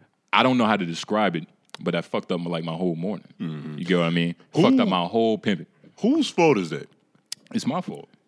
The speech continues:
Speaker 1: Uh, 'cause I didn't, I didn't care about my shirt being ironed. That's not something I care about.
Speaker 2: But what is OxiClean doing that when you heat it, the stain gets worse?
Speaker 1: Bro, I
Speaker 2: You
Speaker 1: can't
Speaker 2: think you, you think you can sue?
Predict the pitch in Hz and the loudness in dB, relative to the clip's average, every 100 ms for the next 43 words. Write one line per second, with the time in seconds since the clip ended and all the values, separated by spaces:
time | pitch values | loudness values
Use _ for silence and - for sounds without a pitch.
0 | _ _ _ _ _ - 180 - 139 98 | _ _ _ _ _ -4 -4 2 2 6
1 | 117 160 165 107 - 131 226 143 92 - | 4 6 2 0 2 4 6 2 0 4
2 | 135 117 85 - _ _ _ - 92 98 | 6 6 2 -2 _ _ _ -6 2 4
3 | 92 90 - 101 87 85 80 92 78 90 | 4 0 2 2 2 -2 0 -2 0 -2
4 | 120 95 - 90 - 87 - 82 80 85 | -2 -4 -6 -10 -10 -12 -6 -6 -6 -8
5 | - - _ _ - - - - - - | -10 -20 _ _ -20 -20 -20 -20 -20 -16
6 | 101 143 107 185 214 120 - 135 170 - | 4 4 6 6 6 4 4 4 4 0
7 | 143 139 127 98 123 123 104 98 104 104 | -2 0 0 0 2 4 4 6 4 4
8 | 110 95 123 101 85 87 87 - 120 104 | 2 4 4 2 -2 -6 -4 2 2 2
9 | 95 87 127 160 - - _ - - 98 | -2 2 2 2 -8 -20 _ -20 -18 -4
10 | 104 98 92 135 113 135 131 - - - | -2 0 0 2 2 2 0 -6 -12 -8
11 | 95 82 - - 156 | -8 -8 -8 -2 -2